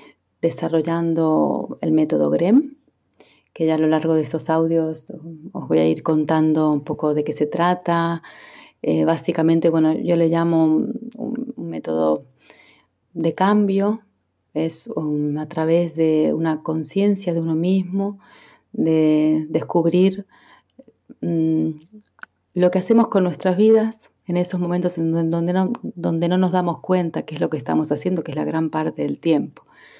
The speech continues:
Mucha información inconsciente, muestras, muchas reacciones inconscientes que pasan desapercibidas, pero sin embargo condicionan. Entonces, em, busca dar recursos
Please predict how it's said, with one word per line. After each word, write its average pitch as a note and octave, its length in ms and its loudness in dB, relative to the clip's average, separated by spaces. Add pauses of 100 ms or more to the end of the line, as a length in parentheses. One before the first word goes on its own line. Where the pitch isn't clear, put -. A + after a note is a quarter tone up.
(160)
Mucha E3+ 280 -8
información E3 560 -2
inconsciente, D#3+ 720 0
muestras, D3+ 360 -8
muchas F3 480 -4
reacciones E3 840 -2 (720)
inconscientes E3+ 600 0
que - 120 -2
pasan D#3+ 340 -2
desapercibidas, E3+ 840 0
pero F3+ 140 2
sin G3 200 -2
embargo G#3+ 340 4
condicionan. E3+ 960 0 (960)
Entonces, F3 1040 0 (420)
em, C#3+ 720 -4 (760)
busca B3+ 540 2 (840)
dar F#3 260 2
recursos G#3+ 920 4